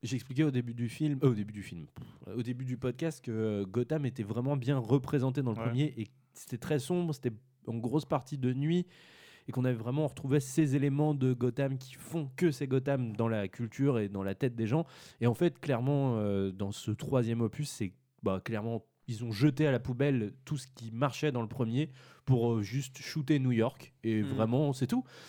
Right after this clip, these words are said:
Speaker 1: Et, euh, <clears throat> il y a une scène, euh, donc une des scènes, euh, qui se passe dans la deuxième partie du film où c'est vraiment, euh, Civil War dans Gotham. On voit carrément une boutique qui s'appelle Cinquième Avenue. Euh, et en fait, Cinquième Avenue, c'est une boutique qui existe juste à New York.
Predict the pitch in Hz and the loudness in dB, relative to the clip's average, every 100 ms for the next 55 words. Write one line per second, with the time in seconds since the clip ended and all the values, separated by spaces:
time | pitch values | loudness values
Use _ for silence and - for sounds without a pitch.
0 | - 113 120 120 120 120 120 110 107 151 | -8 0 2 4 4 4 2 2 0 -4
1 | 139 131 127 - 135 123 127 - 156 151 | -2 -4 -4 -2 2 4 2 0 2 2
2 | 127 107 107 101 95 104 98 110 101 104 | 2 2 2 0 0 -4 -8 -10 -8 -6
3 | 98 123 117 104 95 90 90 - - 110 | -4 0 0 0 -6 -8 -10 -14 -6 -4
4 | 101 98 107 110 107 107 - 110 107 123 | -2 -2 -2 -2 -4 -8 -8 -10 -8 -4
5 | 123 117 101 98 95 92 98 107 95 90 | -4 -6 -8 -8 -6 -6 -6 -6 -6 -8
6 | - - - - - 131 117 123 117 123 | -10 -18 -20 -20 -10 -4 2 4 4 2
7 | 104 98 95 92 92 104 98 156 160 131 | 0 -4 -4 -4 -2 -2 2 2 0 -6
8 | - - - 113 117 160 151 117 127 147 | -12 -18 -6 -2 2 4 4 0 0 0
9 | 117 117 151 - 123 113 123 110 - 135 | -2 -4 -8 -6 -6 -2 -2 -2 -4 -4
10 | 131 131 120 104 131 185 - - - 104 | -2 0 0 0 0 -2 -4 -18 -6 -2
11 | 104 101 98 98 95 92 104 92 156 - | 0 0 0 0 -2 -2 -4 -2 -4 -4
12 | 113 113 107 117 139 113 104 107 110 147 | -4 -2 -2 -2 -2 -2 -4 -6 -12 -8
13 | 113 104 147 123 143 - 120 120 110 - | -6 -4 -6 -4 -4 0 0 0 0 -4